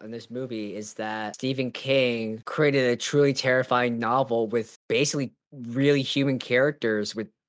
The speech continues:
massive flaws, and it didn't really rely on any supernatural fantasy elements, and it's kind of one of those films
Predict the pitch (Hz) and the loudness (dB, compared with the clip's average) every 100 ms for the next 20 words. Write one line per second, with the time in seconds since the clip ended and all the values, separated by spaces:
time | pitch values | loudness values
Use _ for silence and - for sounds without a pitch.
0 | - 120 131 123 127 - - 120 123 147 | -14 -6 -2 0 -2 -4 -6 0 4 6
1 | 127 127 131 127 127 120 107 - 127 113 | 4 2 2 0 0 -4 -6 -4 -2 0
2 | 151 156 143 - _ 139 120 143 139 127 | 0 0 -6 -12 _ -8 -2 0 0 0
3 | 123 123 123 127 123 123 - 131 135 131 | 0 2 4 2 0 0 0 0 0 -2
4 | 120 - - - - 147 127 120 117 135 | -4 -10 -18 -4 -2 0 0 0 0 -2
5 | - 117 120 123 123 135 143 147 160 160 | 0 0 2 2 2 2 0 2 0 0
6 | 117 123 120 123 - 151 185 165 160 151 | -2 0 0 -2 -2 2 2 4 4 4
7 | 143 - - - 139 151 147 135 127 123 | 2 0 -4 2 4 6 4 0 -2 -4
8 | 120 120 - - | -6 -8 -8 -10